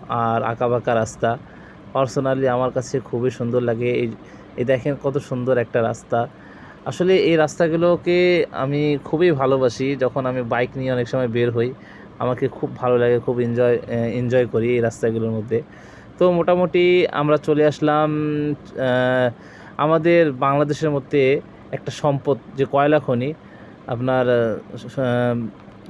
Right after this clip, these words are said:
সু-, ফুলবাড়ি কয়লা খনি, দেখতেই পারতেছেন কতগুলো কয়লা। তো ওর পাশ দিয়ে আমরা যাচ্ছি, তো আপনাদেরকে একটু দেখাই। আসলে আমাদের, আহ,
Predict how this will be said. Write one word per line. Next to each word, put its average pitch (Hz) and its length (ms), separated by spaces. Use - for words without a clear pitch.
সু-, - 260
ফুলবাড়ি 156 520
কয়লা 139 320
খনি, 131 360
দেখতেই 139 300
পারতেছেন 127 500
কতগুলো 127 460
কয়লা। 120 400
তো 131 100
ওর 131 260
পাশ 127 280
দিয়ে 135 220
আমরা 127 180
যাচ্ছি, 127 560
তো 123 80
আপনাদেরকে 120 480
একটু 120 160
দেখাই। 117 380
আসলে 139 500
আমাদের, 131 680
আহ, 120 240